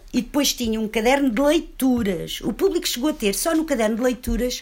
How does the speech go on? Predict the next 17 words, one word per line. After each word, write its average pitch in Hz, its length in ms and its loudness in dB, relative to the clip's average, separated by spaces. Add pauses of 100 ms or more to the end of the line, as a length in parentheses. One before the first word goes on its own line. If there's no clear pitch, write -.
(120)
oitenta 277 800 0
colaboradores, 233 1080 -2 (200)
coisa 196 300 0
que - 120 -4
hoje 208 140 0
a 214 60 -4
redação 190 480 -2
toda 226 440 0
do 165 120 -8
público 247 420 -4
não 262 180 0
tem. 196 480 -4 (760)
Nem 226 240 4
nenhuma 220 300 2
redação 151 420 -6
em 180 60 -2
Portugal 170 360 -6